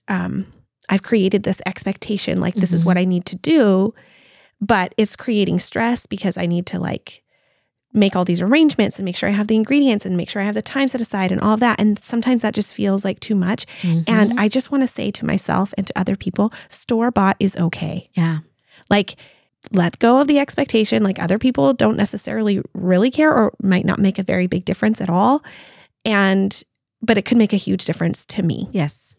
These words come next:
Speaker 1: In my time and in my stress level. And so I can, you know, go pick up that assorted cookies
Speaker 2: Yeah.
Speaker 1: from the store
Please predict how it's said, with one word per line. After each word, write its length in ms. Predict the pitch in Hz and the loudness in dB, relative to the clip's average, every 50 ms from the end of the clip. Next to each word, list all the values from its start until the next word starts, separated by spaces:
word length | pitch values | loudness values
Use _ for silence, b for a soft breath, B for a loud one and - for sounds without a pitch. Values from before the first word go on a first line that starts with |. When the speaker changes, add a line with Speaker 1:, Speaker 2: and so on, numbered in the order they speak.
| _ _ _ _ _ _ _ | _ _ _ _ _ _ _
Speaker 1:
In 320 | - 220 190 180 180 175 - | 0 2 4 4 4 2 2
my 160 | - 165 170 | 0 0 0
time 600 | 175 - - 226 240 240 233 220 226 220 220 220 - - - - | 0 0 0 0 2 4 4 4 4 4 4 2 0 -2 -4 -2
and 180 | - 196 190 | 0 0 0
in 460 | - - 185 175 170 170 170 175 175 - _ | 0 0 2 2 2 2 2 0 0 -2 _
my 140 | 185 190 175 | 0 0 0
stress 320 | 175 - - 175 165 - - | 0 -2 -4 -8 -8 -6 -4
level. 360 | - 170 170 - - 214 - - | -2 -2 -2 -2 -4 -6 -6 -2
And 180 | - 190 190 | 0 0 0
so 180 | - - - - - | 0 -2 -6 -6 -4
I 80 | 170 180 | -4 -4
can, 320 | - - 208 202 196 - - 214 | -2 0 0 0 0 -2 -2 -2
you 140 | 202 185 | 0 2
know, 160 | 180 180 185 185 - | 2 2 0 0 0
go 120 | - 185 | -2 -2
pick 260 | 180 - - 208 - | 0 -2 -4 -4 -2
up 200 | 202 190 190 - | -2 -2 -2 -2
that 340 | - - 185 170 165 - - _ _ _ _ _ _ _ _ _ _ - | -4 -2 -2 -2 -2 -4 -8 _ _ _ _ _ _ _ _ _ _ -6
assorted 640 | 202 - - - 185 180 175 180 180 180 180 - - _ _ _ _ - | -6 -4 -4 -4 -4 -4 -2 -2 -2 -2 -4 -6 -16 _ _ _ _ -4
cookies 600 | - 180 - - - - - - - - - 190 | -4 -4 -4 -4 -6 -6 -6 -8 -8 -8 -4 0
Speaker 2:
Yeah. 140 | 196 214 233 | 2 4 4
Speaker 1:
from 220 | 180 190 190 185 | 6 6 6 4
the 100 | 185 196 | 4 2
store 460 | 185 - - 262 226 214 208 202 208 | 0 0 2 2 4 4 4 4 2